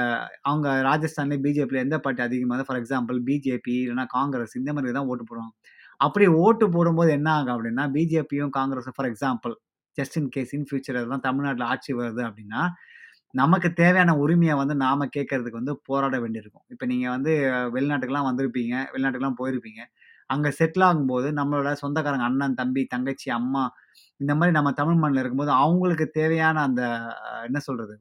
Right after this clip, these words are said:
உரிமையெல்லாம் வந்து, அ, மறுக்கப்படும். அப்படி மறுக்கப்படும் போது நம்மளோட சொந்தக்காரங்க, நம்மளோட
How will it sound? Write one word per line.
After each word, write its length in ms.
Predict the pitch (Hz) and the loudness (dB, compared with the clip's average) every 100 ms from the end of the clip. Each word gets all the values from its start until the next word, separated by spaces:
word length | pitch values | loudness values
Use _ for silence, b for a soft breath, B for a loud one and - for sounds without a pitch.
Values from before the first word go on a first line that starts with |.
| 120 | 0
உரிமையெல்லாம் 500 | 165 185 165 147 156 | 2 4 2 2 0
வந்து, 580 | 131 131 147 131 120 117 _ _ _ _ | 0 -2 -2 -2 -4 -12 _ _ _ _
அ, 100 | 123 | -4
மறுக்கப்படும். 640 | 120 143 170 180 127 123 135 | 0 2 4 2 0 -2 -4
அப்படி 260 | 123 131 127 | -4 -2 0
மறுக்கப்படும் 580 | 151 170 180 143 135 131 | 0 0 -2 0 0 0
போது 220 | 131 170 | 0 0
நம்மளோட 460 | 139 135 160 175 170 | 0 0 2 2 2
சொந்தக்காரங்க, 640 | 151 151 151 147 143 143 | 0 -4 -2 -2 -2 -2
நம்மளோட 440 | 131 135 151 147 | 0 0 -2 -2